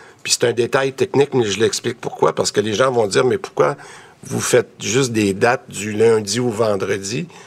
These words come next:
puis vous baissez pas les week-ends ? » Ben, je vous dis, c'est important, là, parce qu'à chaque fois que quelqu'un va canceller son rendez-vous, ce que l'équipe de Daniel va faire le week-end, ben là, on va regarder.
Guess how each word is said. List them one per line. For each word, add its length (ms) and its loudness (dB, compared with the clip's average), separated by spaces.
puis 100 -6
vous 180 -6
baissez 400 2
pas 220 2
les 120 -4
week-ends ? » 500 -2
Ben, 100 -2
je 60 -2
vous 80 -4
dis, 140 0
c'est 120 -2
important, 400 0
là, 80 2
parce 180 -4
qu'à 120 0
chaque 240 0
fois 180 0
que 140 -4
quelqu'un 380 0
va 120 -2
canceller 560 0
son 220 2
rendez-vous, 500 -4
ce 100 -6
que 80 -2
l'équipe 400 -2
de 100 4
Daniel 400 2
va 140 0
faire 240 0
le 100 2
week-end, 460 0
ben 160 0
là, 80 4
on 60 2
va 100 0
regarder. 400 -2